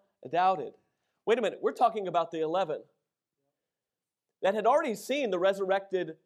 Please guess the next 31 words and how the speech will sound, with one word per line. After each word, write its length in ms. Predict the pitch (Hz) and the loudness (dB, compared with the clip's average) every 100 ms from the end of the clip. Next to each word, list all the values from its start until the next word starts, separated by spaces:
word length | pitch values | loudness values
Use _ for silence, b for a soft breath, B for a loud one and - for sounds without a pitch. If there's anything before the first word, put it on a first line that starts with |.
| _ | _
Christ 500 | - 202 190 185 - | 0 2 2 -4 -8
in 200 | 180 170 | -6 -6
person, 500 | - 220 262 - 147 | -2 0 0 -2 -2
having 380 | 170 214 180 - _ _ _ - | 0 0 -2 -8 _ _ _ -4
heard 600 | 277 330 320 196 202 247 - | 2 4 6 6 4 0 -2
and 180 | 151 165 | -4 2
known 200 | 269 262 | 4 6
of 80 | 226 | 6
all 180 | 254 | 6
of 60 | 226 | 6
his 140 | 190 | 2
promises 920 | - - 226 285 240 - 143 92 - _ _ _ | -4 -4 0 0 0 -4 -8 -8 -18 _ _ _
to 100 | - | -8
rise 600 | 160 170 156 120 76 _ _ _ _ _ _ _ _ _ _ _ - | -2 0 0 -4 -12 _ _ _ _ _ _ _ _ _ _ _ -8
on 120 | 165 | -4
the 80 | 156 | -4
third 360 | 156 190 170 135 | -2 -2 -2 0
day. 360 | 165 135 - _ _ _ _ _ _ _ _ | 0 -2 -8 _ _ _ _ _ _ _ _
With 140 | 156 - | -6 4
all 320 | 202 254 302 | 6 8 8
of 100 | 277 | 6
this 180 | 226 - | 4 2
happening 400 | 233 226 202 202 208 | -2 0 -2 -2 -2
exactly 800 | 170 139 190 220 - 190 147 _ - | -4 -4 -6 -6 -6 -6 -6 _ -4
as 220 | 151 - | -4 -4
he 100 | 147 | -6
said, 500 | 135 156 143 117 - _ _ _ _ _ _ _ _ _ _ _ - | -4 -2 -2 -4 -14 _ _ _ _ _ _ _ _ _ _ _ -6
of 160 | 170 170 | -6 0
course 300 | 240 294 - | 0 2 0
they 160 | 190 | 0
rejoiced. 800 | 147 151 127 147 131 123 - _ | -2 -8 -2 0 0 -6 -14 _